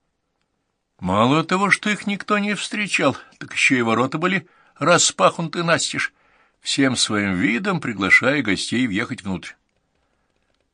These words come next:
Недолго думая, всадники направили лошадок в тёмный створ арки, над которой блестел золотом православный крест, украшая огромного вида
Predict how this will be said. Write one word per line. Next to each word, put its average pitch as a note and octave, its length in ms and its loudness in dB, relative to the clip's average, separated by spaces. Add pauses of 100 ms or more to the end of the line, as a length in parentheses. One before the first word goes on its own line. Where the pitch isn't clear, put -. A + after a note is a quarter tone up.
(280)
Недолго G#2 480 0
думая, C3+ 480 0
всадники D#3+ 540 -4
направили C3 580 0
лошадок A#2+ 640 2
в - 80 -10
тёмный C3 400 -2
створ C#3+ 480 -2
арки, F#2+ 500 0 (360)
над G#2 180 0
которой F#2+ 300 0
блестел F2 420 -2
золотом C3+ 540 0
православный G#2 600 0
крест, F#2 440 0 (180)
украшая F2+ 560 0 (200)
огромного G2 640 0
вида F#2 260 -2